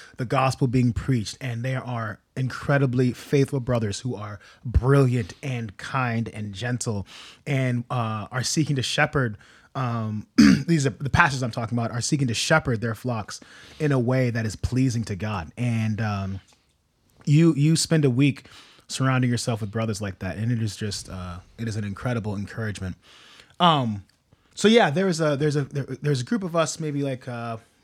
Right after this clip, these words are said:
maybe between fifteen or so guys that I've been connecting with over the past year or two, and, um, one commonality is that we are all black,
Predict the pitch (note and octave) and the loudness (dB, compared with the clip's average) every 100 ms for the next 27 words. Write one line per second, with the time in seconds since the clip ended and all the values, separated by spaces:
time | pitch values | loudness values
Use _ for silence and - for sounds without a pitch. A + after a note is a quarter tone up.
0 | _ D#3 C#3+ B2+ C#3 - C#3 - C#3 A#2 | _ -4 -4 -4 -6 -6 -8 -6 -6 -6
1 | B2+ A2+ A#2+ A#2 A#2 A2+ A#2+ - C3+ - | -6 -4 -4 -2 -4 -4 -6 -4 -4 -2
2 | A#2+ A2+ A2 - A#2 A2+ - B2 A2+ - | -4 -4 -6 -10 -12 -12 -10 -10 -10 -14
3 | _ _ _ _ _ _ D#3 F3+ D#3+ - | _ _ _ _ _ _ -2 0 0 -2
4 | E3 F3+ - - D3+ C#3 C3+ B2+ B2+ B2 | -6 -6 -8 -8 -4 -2 -2 -4 -4 -4
5 | A#2+ A#2 A2+ _ _ _ _ _ _ _ | -4 -6 -10 _ _ _ _ _ _ _
6 | - - C#3+ C#3+ C3+ D3+ D3 D3 D#3+ G3 | -16 -4 0 0 -2 -2 0 0 -2 -4
7 | - C3 A#2+ B2 B2 B2 C#3 C3 G2+ A#2+ | -6 -4 -4 -6 -8 -6 -6 -6 -8 -8
8 | A#2 A2+ - _ F#2 G#2 D3+ - | -8 -8 -10 _ -12 -8 -8 -10